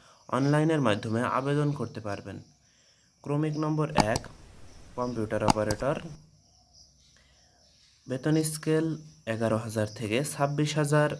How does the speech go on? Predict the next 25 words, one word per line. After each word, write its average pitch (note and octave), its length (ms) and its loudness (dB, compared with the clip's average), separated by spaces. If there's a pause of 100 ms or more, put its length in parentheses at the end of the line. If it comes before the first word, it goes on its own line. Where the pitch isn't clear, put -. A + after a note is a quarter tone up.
(440)
পাঁচশো B2 400 2
নব্বই A#2 380 2
টাকা। G2+ 300 -6 (520)
পদের B2 320 0
সংখ্যা B2 380 -2
দুইটি। G#2 400 0 (680)
শিক্ষাগত D3 580 -2
যোগ্যতা A#2 460 2 (120)
ও A#2+ 120 0
অন্যান্য B2+ 440 0
অভিজ্ঞতা, A2 580 -4 (580)
কোনো D3 220 0
স্বীকৃত A2 500 -4
বিশ্ববিদ্যালয় C#3+ 840 0
হতে A#2 280 -2 (160)
বিজ্ঞান C3+ 460 0
বিভাগে D3+ 360 2
স্নাতক G#2+ 500 -2 (520)
সমমান C3+ 560 2 (600)
বা G#2 160 4
সমমানের D#3+ 540 0
ডিগ্রি A2+ 260 2
থাকতে A2+ 360 -4
হবে। G2+ 180 -6
কম্পিউটার D#3 640 0